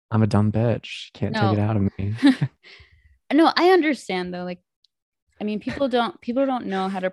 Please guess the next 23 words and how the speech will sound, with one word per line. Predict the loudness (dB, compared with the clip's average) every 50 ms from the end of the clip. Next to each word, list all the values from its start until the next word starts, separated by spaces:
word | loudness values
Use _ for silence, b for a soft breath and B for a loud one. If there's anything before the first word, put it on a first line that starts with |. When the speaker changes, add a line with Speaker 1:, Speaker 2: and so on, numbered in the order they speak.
| -6 _
Speaker 2:
pronounce | _ -10 -8 -6 -4 -4 -4 -4 -4 -6 -8 -12 -18 -16 -14
my | -10 -8 -6 -6 -6 -6
name, | -4 -4 -4 -4 -4 -6 -6 -8 -8 -10 -12 _ _ _ _ _ _ _ _ _ _ _ _ _
even | -10 -8 -6 -4 -4
though | -2 -2 -2
it's, | -4 -6 -8 -8 -8
like, | -8 -8 -8 -12
phonetically, | -12 _ -10 -8 -6 -6 -4 -4 -4 -6 -6 -8 -8 -8 -6 -6 -8 -8 -10 -10 -10
when | -8 -8
you | -8 -8
read | -6 -6 -6 -8
it | -8 -12 -14
phonetically, | -14 -12 -10 -8 -8 -10 -12 -12 _ -8 -6 -6 -6
it's, | -8 -8 _ -16 -20 -20 -20 -20 _ _ _ _ _ _ _ _ _ _ _ _ _ _ _ _ _
it's, | -12 -12 -12 -12 -18 -20 _ _ _ _ _ -6
that's | -6 -6 -6 -8
the | -10 -10
correct | -10 -8 -8 -8 -8 -10 _
way | -8 -6 -4 -4 -2 -4 -4
to, | -6 -10 -14 -12 -8 -6 -6
uh, | -6
read | -6 -10 -12 -8 -6
it. | -6 -6 -6 -6